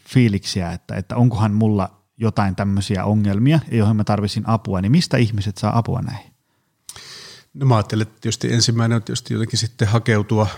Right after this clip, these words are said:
Speaker 2: hakeutua tota terveydenhuollon piiriin
Speaker 1: Mm.
Speaker 2: ja, ja lähteä niinku kartoittaa, että onko kysymys tästä vai jostain muusta. Et tietysti
Speaker 1: Mm.
Speaker 2: niinku en halua tässä millään tavalla, niinku, että nyt kaikkea ruvetaan niinku sinne traumatisoitumisen
Speaker 1: Mm, mm,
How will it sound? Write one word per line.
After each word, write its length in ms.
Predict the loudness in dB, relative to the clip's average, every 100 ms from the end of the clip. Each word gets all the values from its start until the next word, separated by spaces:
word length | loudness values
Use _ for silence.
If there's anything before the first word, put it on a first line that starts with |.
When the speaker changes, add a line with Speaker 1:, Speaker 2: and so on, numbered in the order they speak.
| -12 -14
Speaker 2:
hakeutua 540 | -8 -2 -2 -2 -6
tota 280 | -6 -6 -6 -6
terveydenhuollon 680 | -4 -2 -2 -2 -2 -2 -2
piiriin 440 | 0 2 4 4
Speaker 1:
Mm. 80 | 2 -2 -12 _ _ _ _ _ -2
Speaker 2:
ja, 160 | 0
ja 180 | 0 0
lähteä 380 | 0 -2 -2 -2
niinku 260 | -2 -4 -6
kartoittaa, 460 | -4 -2 -2 -2 -2
että 120 | 2
onko 180 | 2 2
kysymys 380 | 0 2 0 0
tästä 360 | 0 0 0
vai 100 | 0
jostain 320 | 0 2 2
muusta. 480 | 4 2 -2 -4 -8
Et 60 | -4
tietysti 280 | 0 2 2
Speaker 1:
Mm. 40 | 0
Speaker 2:
niinku 220 | -2 -4 -6 -12 _ _ _ _ _
en 240 | -6 -4 -2
halua 240 | 0 0
tässä 220 | 0 0 2
millään 300 | 4 2 0
tavalla, 240 | 0 0
niinku, 160 | 0 -4
että 140 | -6
nyt 80 | -4
kaikkea 460 | -2 -2 -2 -4
ruvetaan 340 | -2 -2 -4 -6
niinku 140 | -6
sinne 180 | -6 -4
traumatisoitumisen 880 | 0 2 2 2 4 6 4 4 4
Speaker 1:
Mm, 40 | 6
mm, 160 | 4